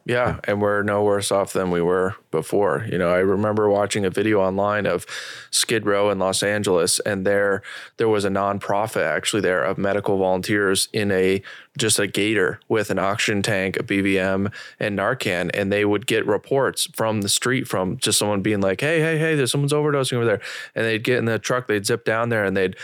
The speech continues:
resuscitate that person and then call for an ambulance if they needed it. And it's, it's very similar. It's like,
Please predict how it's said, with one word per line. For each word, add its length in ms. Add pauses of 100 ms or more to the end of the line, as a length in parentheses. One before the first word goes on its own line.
(240)
resuscitate 640
that 180
person 340
and 140
then 160
call 220
for 120
an 80
ambulance 360
if 80
they 120
needed 300
it. 160
And 100
it's, 220 (320)
it's 140
very 260
similar. 580
It's 320
like, 300